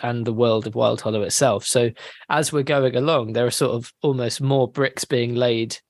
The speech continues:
by the time we get round to the next trilogy, because of what we've done in the first trilogy, w-, there's already a bit more there than starting from scratch. So, you know, we're looking to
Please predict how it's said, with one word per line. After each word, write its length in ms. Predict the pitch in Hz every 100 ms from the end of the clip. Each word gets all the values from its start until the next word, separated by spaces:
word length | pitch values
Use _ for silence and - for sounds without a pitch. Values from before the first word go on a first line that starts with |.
| _ _ _
by 120 | 135 123
the 80 | 127
time 240 | 160 131
we 80 | 120
get 180 | 135 139
round 200 | 143 120
to 80 | 120
the 80 |
next 280 | 127 165 -
trilogy, 520 | - 101 98 90 113 135
because 300 | 127 120 131
of 100 | 117 120
what 120 | -
we've 120 | 117
done 180 | 120 113
in 80 | 107
the 60 |
first 340 | - 165 147 -
trilogy, 400 | 104 101 120 131
w-, 180 | 120
there's 240 | - 127 120
already 440 | 127 120 110 113 -
a 60 | 120
bit 220 | 143 -
more 300 | 156 135 110
there 360 | 147 117 98 -
than 160 | 110
starting 340 | - 117 110 117
from 160 | -
scratch. 400 | 107 - 113 -
So, 240 | - 117 113 - - - -
you 80 | 123
know, 140 | 107 110
we're 100 | 123
looking 300 | 131 127 110
to 240 | - 113